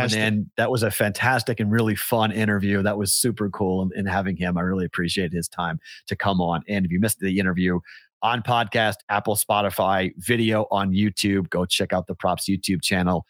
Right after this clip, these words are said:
Speaker 2: to watch that. We always, we're pulling out the interviews too. So you guys are gonna just have the interviews now.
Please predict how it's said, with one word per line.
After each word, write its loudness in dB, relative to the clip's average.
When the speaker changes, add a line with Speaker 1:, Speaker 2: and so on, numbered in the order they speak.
Speaker 2:
to -2
watch 0
that. 0
We 0
always, 0
we're 0
pulling 0
out 0
the 0
interviews 0
too. 0
So -2
you 2
guys 0
are 0
gonna 0
just -2
have -2
the -2
interviews -2
now. 2